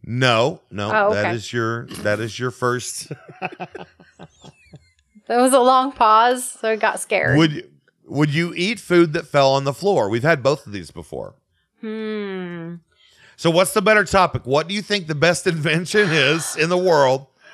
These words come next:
Speaker 1: Or would you eat food that fell on the
Speaker 2: Now,
Speaker 1: floor?
Speaker 2: I really think this is a situational thing.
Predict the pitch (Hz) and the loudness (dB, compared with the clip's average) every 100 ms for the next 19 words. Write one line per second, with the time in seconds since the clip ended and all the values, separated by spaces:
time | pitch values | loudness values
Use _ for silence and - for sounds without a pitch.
0 | - - - 156 165 151 190 170 175 165 | -10 -6 0 2 2 2 2 2 2 0
1 | 165 156 135 147 139 131 277 269 - - | 0 0 0 4 4 4 4 2 0 -4
2 | - 330 381 440 403 381 311 285 294 277 | 0 2 4 6 6 4 2 2 0 0
3 | 247 226 - 247 254 226 214 220 214 185 | -2 -2 0 0 4 4 4 0 0 0
4 | 185 175 - | 0 -2 -4